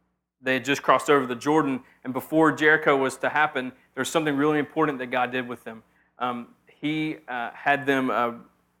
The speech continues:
basically go back to the, um, the fundamentals of their covenant with Abraham. For them, um, circumcision and Passover were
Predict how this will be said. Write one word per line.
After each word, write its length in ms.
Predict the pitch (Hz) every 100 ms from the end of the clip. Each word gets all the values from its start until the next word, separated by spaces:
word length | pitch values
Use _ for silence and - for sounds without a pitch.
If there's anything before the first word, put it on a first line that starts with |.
| _ _ _ _
basically 640 | 131 147 156 135 135 127 120
go 300 | - 131 120
back 340 | 131 135 -
to 240 | - 135
the, 380 | 123 120 120 117 - _ _ _
um, 400 | 123 113 107 92 _ _ _ _ _ _ - _ -
the 100 | 123
fundamentals 640 | - 143 135 135 131 120 -
of 280 | 123 123 113
their 140 | 120
covenant 520 | 117 - 135 123 113 -
with 160 | 113
Abraham. 520 | 120 120 120 110 107 110 _ _ _ _ _ _ _ _ _ _ _ _ _ _ _
For 120 | 131
them, 340 | 127 143 143 131
um, 320 | 117 120 113 -
circumcision 840 | - 151 151 135 160 156 170 180 - _ _ _ -
and 200 | 127 123
Passover 760 | - 143 143 135 120 113 113 - _ _
were 380 | 120 123 123 120